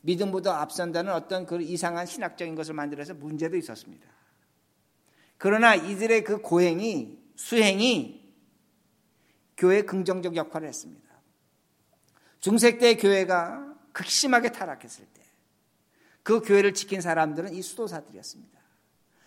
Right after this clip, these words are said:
그들의 그 삶의 전통을 보고 그들의 삶의 모습을 보고 교회가, 많은 교인들이 반성을 했습니다. 그러나 그들이 이렇게 수행한 이유는 딱 하나입니다.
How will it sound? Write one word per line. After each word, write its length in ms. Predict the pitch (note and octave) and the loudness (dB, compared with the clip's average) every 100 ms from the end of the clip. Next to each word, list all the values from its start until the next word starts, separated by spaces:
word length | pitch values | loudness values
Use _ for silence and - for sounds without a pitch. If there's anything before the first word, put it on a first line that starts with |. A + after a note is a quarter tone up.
| _ _ | _ _
그들의 460 | G3+ G#3 A#3+ A3+ | 4 6 8 6
그 200 | - G#3+ | 4 2
삶의 520 | G#3+ - G3 G#3 G#3+ G3+ | 2 0 0 0 -2 -2
전통을 440 | F#3 F3+ F#3 F3 | -4 -4 -6 -6
보고 380 | D3+ C#3+ F#3+ F3+ | -6 -6 -6 -6
그들의 260 | F3+ F#3 | -4 -4
삶의 320 | F3+ D#3+ E3+ E3 | -4 -6 -8 -6
모습을 380 | D#3+ D#3 D3+ | -6 -6 -10
보고 640 | C#3 C3 G3+ A3+ D3+ - _ _ _ _ - | -8 -8 -6 -6 -8 -16 _ _ _ _ 0
교회가, 440 | F3 F3 F3+ A3 | 4 4 0 -4
많은 360 | C3 C3+ D#3 D#3 | -4 -4 -4 -6
교인들이 500 | D3 C#3 C#3 G#3+ - _ _ | -8 -8 -8 -10 -14 _ _
반성을 640 | C3+ C3 A#2+ A#2 A2 F#2+ | -6 -6 -8 -12 -12 -16
했습니다. 440 | - - D#2 F2 _ _ _ _ _ _ _ _ _ | -20 -18 -18 -20 _ _ _ _ _ _ _ _ _
그러나 340 | G#3+ B3+ A#3+ | 4 8 6
그들이 320 | G#3 A3 C4+ C4+ | 6 2 4 4
이렇게 300 | A#3 B3+ B3 | 4 4 2
수행한 400 | C4 B3 A#3+ A#3 | 2 2 2 2
이유는 300 | A3 B3 B3 | -2 -4 -6
딱 220 | D4 - | -6 -6
하나입니다. 480 | E4 G3+ G#2+ - | -8 -8 -10 -16